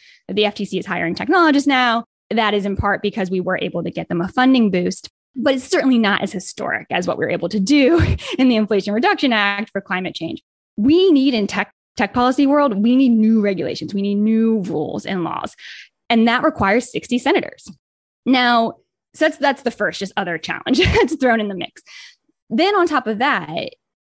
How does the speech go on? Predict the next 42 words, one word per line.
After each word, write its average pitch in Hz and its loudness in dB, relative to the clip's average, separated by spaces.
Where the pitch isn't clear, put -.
tech 381 -4
policy 415 0
is 254 0
bipartisan, 196 -4
actually, - -6
which 240 0
is 254 4
nice. - -2
So, 262 0
like, 240 2
if 233 -8
you 302 4
and 302 4
I 262 4
were 240 4
to 254 2
go 208 2
to 208 -2
the 185 -4
Hill 190 -2
right 190 -2
now 175 -2
and 214 -6
talk 196 -2
to 214 -2
a 196 0
handful 190 -4
of 190 -2
Republicans 285 0
and 180 -4
a - -12
handful 160 -10
of 175 -6
Democrats 233 0
and 208 -4
say, 214 -2
"Hey, 359 2
do 277 0
we 302 0
want 262 -4
comprehensive 254 -2
privacy?" 226 -2